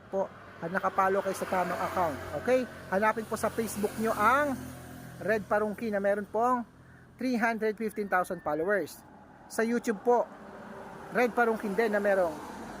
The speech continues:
ah, sixteen thousand two hundred followers. Sa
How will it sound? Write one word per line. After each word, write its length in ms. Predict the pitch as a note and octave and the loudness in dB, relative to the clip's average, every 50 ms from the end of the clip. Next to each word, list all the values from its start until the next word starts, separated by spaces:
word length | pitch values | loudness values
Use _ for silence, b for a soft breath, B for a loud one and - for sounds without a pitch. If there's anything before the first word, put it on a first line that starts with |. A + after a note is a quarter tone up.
| - - | -10 -6
ah, 360 | D#3 D#3 D#3 D3 C#3+ C3+ C#3 C#3 | -4 -2 -2 -2 -4 -6 -8 -8
sixteen 400 | - - C4 - - - A#3+ A3+ | -6 -6 -6 -4 -2 -2 -2 0
thousand 360 | - A3+ A3+ G3+ - A3 G3 | 2 2 2 2 0 -2 -2
two 120 | - G#3 | 0 0
hundred 240 | G3 G3+ F#3+ F#3 F#3 - | 2 2 0 -2 -2 0
followers. 520 | F#3+ F3+ F3+ F#3+ G#3+ A3+ G3+ D#3 - - - B B B B B B | 0 0 2 2 0 0 0 -2 -4 -10 -18 B B B B B B
Sa 560 | - - - G3 F3+ F3+ F3 F3 E3+ E3 | -12 -4 -2 0 2 2 2 2 2 0